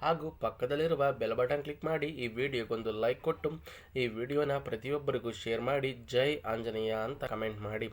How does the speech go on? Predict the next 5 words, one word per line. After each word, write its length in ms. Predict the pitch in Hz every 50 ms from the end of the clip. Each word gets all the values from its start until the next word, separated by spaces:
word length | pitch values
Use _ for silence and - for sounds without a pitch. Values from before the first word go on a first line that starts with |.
| - - - - - - - - - - - - - -
ಸುಂದರಕಾಂಡವು 920 | 139 139 160 175 180 131 117 107 - 113 117 117 127 151 143 139 147 139 123
ರಾಮಚರಿತ 680 | 120 120 127 151 165 143 123 - - 120 120 120 120 123
ಮಾನಸದ 540 | 113 113 110 110 113 117 113 - 139 139
ಒಂದು 500 | 139 127 131 131 127 131 135 127 127 131
ಭಾಗವಾಗಿದೆ. 960 | 117 110 110 110 107 113 113 117 117 110 110 110 110 107 117 107 120 110 104